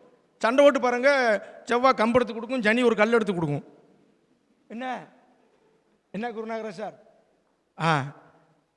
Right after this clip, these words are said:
பாதுகா-, அப்ப நாம எப்படி இருக்குமோ அதுக்கு தக்கன காரகத்துவத்தை படிச்சு அதுக்கு தக்கன நம்ம என்ன செய்யணும்? பார்க்கணும். ஒரு வண்டி பஞ்சர் ஆகி போச்சு, காத்துல என்ன செய்வீங்க?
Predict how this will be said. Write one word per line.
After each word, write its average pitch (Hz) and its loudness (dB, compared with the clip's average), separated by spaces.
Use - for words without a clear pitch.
பாதுகா-, 190 2
அப்ப 233 6
நாம 247 4
எப்படி 247 2
இருக்குமோ 277 2
அதுக்கு 247 2
தக்கன 240 -8
காரகத்துவத்தை 226 4
படிச்சு 233 -2
அதுக்கு 220 -2
தக்கன 233 -6
நம்ம 214 -6
என்ன 214 -8
செய்யணும்? 180 -4
பார்க்கணும். 208 2
ஒரு 226 4
வண்டி 247 2
பஞ்சர் 226 2
ஆகி 233 4
போச்சு, 190 -4
காத்துல 214 4
என்ன 240 2
செய்வீங்க? 233 4